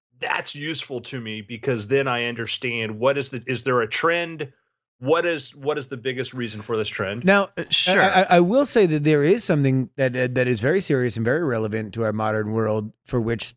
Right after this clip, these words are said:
Speaker 2: data like that is very valuable, and that is where solutions, especially in a post-pandemic world, uh, how much we should be relying on computer-specific or online-specific solutions. Like,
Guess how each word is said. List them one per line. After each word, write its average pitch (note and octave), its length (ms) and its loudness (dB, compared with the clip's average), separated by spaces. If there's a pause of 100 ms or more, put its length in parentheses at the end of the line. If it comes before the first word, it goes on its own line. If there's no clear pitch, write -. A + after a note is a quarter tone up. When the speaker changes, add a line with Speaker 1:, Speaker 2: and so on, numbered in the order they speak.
(120)
Speaker 2:
data A#2+ 280 0
like A2 240 0
that A2 320 -2
is D3 220 -2
very C3 180 0
valuable, F#2+ 500 -4
and G#2+ 140 -2
that B2 200 0
is A#2 300 0
where A2+ 280 -2
solutions, A2+ 720 -4
especially A2 540 -2
in G#2 80 -2
a G#2 60 -2
post-pandemic A2+ 760 -2
world, A2 440 0 (500)
uh, A#2 400 0 (640)
how C#3+ 320 2
much B2+ 400 0
we B2+ 100 2
should C3 200 0
be B2 120 2
relying A2+ 720 0
on A2 240 -2
computer-specific A2+ 1700 -2 (180)
or A2+ 300 -2
online-specific A2+ 1300 -2
solutions. - 760 -4
Like, G#2+ 300 -4